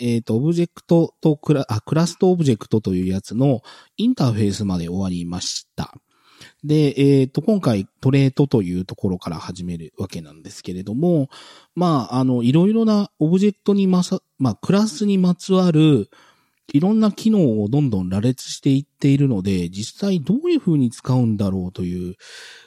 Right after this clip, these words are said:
あの、具体的な例がさっぱりないといえばさっぱりないんですね。なので、やっぱりちょっとここのクラスとオブジェクトという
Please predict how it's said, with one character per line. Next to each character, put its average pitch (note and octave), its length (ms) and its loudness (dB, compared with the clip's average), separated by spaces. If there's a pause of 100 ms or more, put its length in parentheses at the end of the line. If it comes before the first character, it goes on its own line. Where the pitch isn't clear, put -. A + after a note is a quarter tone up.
あ G2 100 -6
の、 F#2+ 120 -2
具 G2+ 140 -2
体 A#3 220 0
的 - 220 -8
な A3 140 0
例 E3+ 200 2
が E2 160 -10 (160)
さ - 160 -4
っ - 180 -8
ぱ D#4+ 120 0
り G3+ 100 0
な A2 100 0
い F#2+ 120 -2
と - 100 -10
い F2 60 -4
え E2+ 40 -6
ば E2+ 120 -10
さ - 100 -12
っ G#2 80 -10
ぱ C#3+ 80 0
り G#2 140 -2
な - 120 -4
い A#2+ 60 -12
ん G#2 40 -10
で G2 100 -18
す - 160 -10
ね。 D3 160 -4 (880)
な C#3 160 -4
の C#3 100 0
で、 B2 100 0
や A#2 100 0
っ - 40 -10
ぱ F3 120 -4
り C#3+ 80 -4
ち E3+ 80 -2
ょ - 0 -
っ - 40 -14
と C3 100 -4
こ - 120 -14
こ G3 440 2
の F#3+ 420 2 (260)
ク - 80 -6
ラ F#3 140 2
ス - 100 -14
と F#3+ 120 2
オ F#3+ 40 2
ブ F#3 80 2
ジ F#3 80 4
ェ F3 60 4
ク - 80 -18
ト F#3 100 0
と F3 140 2
い B2+ 560 4
う A2 80 -2